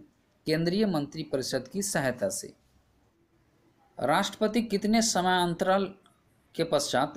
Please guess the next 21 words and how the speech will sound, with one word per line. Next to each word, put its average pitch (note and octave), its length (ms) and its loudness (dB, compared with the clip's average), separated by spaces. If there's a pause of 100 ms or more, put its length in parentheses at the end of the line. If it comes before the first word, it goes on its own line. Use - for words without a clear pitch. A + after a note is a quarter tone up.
वित्त D#3+ 300 -4
आयोग D#3 320 2
का D#3+ 80 2
गठन C#3 360 0
करता E3+ 360 -2
है? G3 100 -6
प्रत्येक F#3+ 760 -2
पाँच D3 260 -2
वर्ष C3+ 260 -2
के G#3+ 120 -4
पश्चात। A2+ 540 -4 (400)
संविधान F3+ 440 2
सभा G#3 240 2
के G#3 140 -2
प्रारूपण E3 680 0
समिति D#3+ 480 -4
के F#3 120 -6
अध्यक्ष C3+ 540 -2
डॉक्टर C3 320 0
वी C#3+ 260 -2 (340)
आर C#3+ 340 0